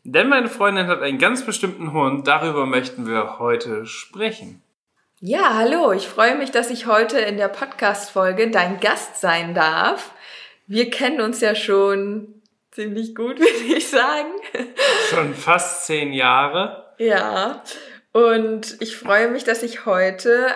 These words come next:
Speaker 2: einmal über meinen kleinen Hund Kenny berichten darf. Das ist ein kleiner Yorkshire Terrier. Zuvor steigen wir jetzt aber mit den üblichen Fragen ein.
Speaker 1: Genau, wir haben ja bei eDogs unser Kennenlernspiel.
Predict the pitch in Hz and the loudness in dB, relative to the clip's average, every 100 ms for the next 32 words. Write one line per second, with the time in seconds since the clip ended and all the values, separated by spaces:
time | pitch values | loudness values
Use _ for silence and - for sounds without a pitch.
0 | - - 190 190 208 233 214 190 175 175 | -4 0 0 2 2 0 -2 -2 -2 0
1 | 170 170 175 196 170 165 170 190 175 180 | 0 -2 -6 -2 -2 -2 -6 -4 -4 -4
2 | 302 - - - 180 165 165 175 185 202 | -8 -8 -10 -2 0 0 0 0 0 -6
3 | - 220 226 240 370 269 226 - 196 202 | -6 0 4 4 2 -2 -4 -4 -4 -2
4 | 196 185 175 160 - - - 233 208 202 | -2 -2 -2 -4 -4 -6 -4 -2 -2 0
5 | 214 220 381 - - _ - - - - | 2 2 0 -6 -20 _ -18 -16 -16 -8
6 | 233 - 233 269 320 - 233 214 226 240 | -6 2 4 4 2 2 2 4 2 0
7 | 226 233 233 214 220 - - - _ _ | -2 -2 0 -2 -4 -10 -14 -16 _ _
8 | - 208 208 202 196 185 226 220 220 190 | -2 0 0 -2 -4 -4 -6 -6 -8 -8
9 | 180 - - 330 190 156 156 156 175 302 | -12 -4 0 0 -2 -2 -4 -4 -8 -10
10 | 226 - - _ _ _ - 190 208 131 | -12 -20 -20 _ _ _ 0 4 4 2
11 | 117 135 165 160 156 160 160 147 - 143 | 0 2 4 4 4 2 2 2 2 0
12 | 127 120 - 131 131 131 147 165 180 - | 0 0 0 0 0 0 2 0 -4 -8
13 | 185 202 247 311 | -4 0 2 0